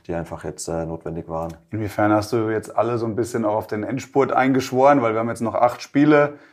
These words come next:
Speaker 2: Kann man durchaus sagen, unser Saisonendspurt hat's, äh, gegnertechnisch durchaus in sich. Geht jetzt am Samstag gegen Augsburg, die haben seit zehn Spielen nicht verloren. Für uns ist ja auch klar kommuniziert, für uns geht's um den Klassenerhalt. Inwiefern, auf was wird's da jetzt ankommen, auch in, innerhalb der Mannschaft, der,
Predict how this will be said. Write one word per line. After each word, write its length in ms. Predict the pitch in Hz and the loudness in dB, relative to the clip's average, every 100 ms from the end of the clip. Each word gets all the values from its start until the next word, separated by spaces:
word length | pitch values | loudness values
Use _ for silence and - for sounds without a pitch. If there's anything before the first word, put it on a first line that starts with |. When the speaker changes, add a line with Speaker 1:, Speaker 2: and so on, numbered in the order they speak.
| _ - | _ -6
Speaker 2:
Kann 140 | 120 | 0
man 280 | 117 117 - | 2 0 0
durchaus 280 | 117 113 101 | 0 0 4
sagen, 280 | 123 135 123 | 4 6 4
unser 160 | 113 | 2
Saisonendspurt 720 | 110 107 123 131 123 - 131 110 | 0 0 2 0 0 0 2 4
hat's, 360 | 113 - - | 0 0 -10
äh, 340 | 107 110 113 113 | -4 -2 0 -2
gegnertechnisch 760 | 120 131 135 131 131 135 - 127 | -2 0 2 0 0 -4 -4 -4
durchaus 340 | 139 127 120 117 | -2 0 0 0
in 200 | 151 165 | 2 4
sich. 340 | 170 170 - - _ - | 4 2 -4 -18 _ -2
Geht 160 | 127 | 0
jetzt 100 | 123 | 2
am 120 | 120 117 | 0 0
Samstag 240 | 120 120 | -2 -2
gegen 140 | 117 | 0
Augsburg, 320 | 120 135 - 123 | 2 2 0 -2
die 40 | |
haben 80 | 113 | 0
seit 180 | 113 - | -2 -2
zehn 180 | 131 131 | -2 -2
Spielen 320 | - 131 127 | 0 0 0
nicht 180 | 123 - | -2 -4
verloren. 580 | 127 110 123 165 160 _ _ _ | -4 0 0 0 -4 _ _ _
Für 120 | - 131 | -2 0
uns 380 | 131 - - _ _ _ | 0 -4 -12 _ _ _
ist 120 | - 120 | -4 -2
ja 60 | |
auch 80 | 107 | 2
klar 180 | 113 117 | 4 4
kommuniziert, 520 | 120 117 - 151 147 | 2 -2 0 2 2
für 60 | 120 | 0
uns 160 | 120 | -2
geht's 160 | 131 120 | -2 -2
um 60 | 117 | -2
den 80 | |
Klassenerhalt. 680 | - 113 117 151 135 127 139 - - - | 0 0 0 0 2 2 0 -10 -16 -4
Inwiefern, 580 | 123 123 123 135 139 - | -2 0 2 4 4 2
auf 120 | 101 | 2
was 180 | 143 139 | 2 2
wird's 160 | 143 | 0
da 80 | - | 0
jetzt 240 | 131 123 - | 0 0 0
ankommen, 500 | 139 127 131 113 104 | 0 2 0 0 2
auch 300 | 104 - - | 0 -2 -6
in, 160 | 110 - | -8 -6
innerhalb 380 | 117 110 107 | -2 0 -2
der 80 | 117 | -2
Mannschaft, 300 | 107 107 98 | -2 -2 -2
der, 120 | 107 | -4